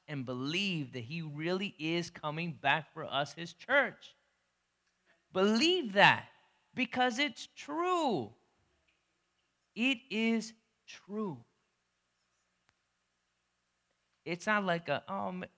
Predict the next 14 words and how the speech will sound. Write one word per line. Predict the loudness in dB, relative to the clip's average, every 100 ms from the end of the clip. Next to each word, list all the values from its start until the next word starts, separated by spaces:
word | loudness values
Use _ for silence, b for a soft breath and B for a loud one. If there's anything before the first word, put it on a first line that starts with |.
| _ -8
maybe," | -4 -4 -4 -8 -8 -12 -18 _ _ -6
it | -4
is | -2
a | -4
sure | -6 -10 -10 -6 -4 -4 -6 -12 _
hope. | -16 -12 -14 -16 _ _ _ _ _ _ _ _ _ _ _ _ _ _ -10
Because | -10 -4 -4
he | -4 -6
said | -2 0 0
it, | -2 -8 _ _ _ _ _ _ _ _ -10
we | -6 -6
can | -4 -2 -2 -2 -8 -14 _ _
believe | -14 -12 -14
it. | -16